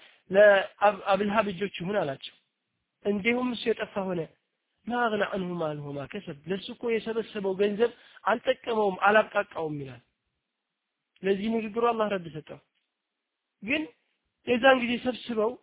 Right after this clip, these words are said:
ዳዕዋ በማድረጋቸው «በቃ ኸይር ነው ተቀብለናል» አልተባሉም። እንደዚህ አይነት አቀባበል ስለተደረገለት አንድ ሰው ዳዕዋ አድርጎ ስላልተቀበለው ሰው ኸይር አይደለም። ወይ ደግሞ ንግግሩ ያማረ ስለሆነና በትክክል ሰው ስለተቀበለው ኸይር ነው ሊባል አይችልም።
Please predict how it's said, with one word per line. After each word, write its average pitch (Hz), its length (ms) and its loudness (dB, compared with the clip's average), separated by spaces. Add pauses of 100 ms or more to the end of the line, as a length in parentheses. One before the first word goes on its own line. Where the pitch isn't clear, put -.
(100)
ዳዕዋ 226 240 6
በማድረጋቸው 208 720 2
«በቃ - 260 -6
ኸይር 254 260 4
ነው 233 140 -2
ተቀብለናል» 220 640 -2
አልተባሉም። 180 540 -4 (1040)
እንደዚህ 220 360 2
አይነት 226 300 4 (220)
አቀባበል 214 560 0
ስለተደረገለት 185 840 -2
አንድ 170 200 -4
ሰው 165 180 -14
ዳዕዋ 180 240 4
አድርጎ 170 300 -2 (960)
ስላልተቀበለው 196 760 0
ሰው 214 200 -4 (140)
ኸይር 196 260 0
አይደለም። 143 420 -2 (460)
ወይ 226 160 8
ደግሞ 240 280 2
ንግግሩ 220 380 -2
ያማረ 190 340 4
ስለሆነና 180 520 -6
በትክክል 180 400 -8
ሰው 202 120 -10
ስለተቀበለው 202 720 -6
ኸይር 190 240 -4
ነው 185 140 -2
ሊባል 180 360 2 (840)
አይችልም። 147 420 -6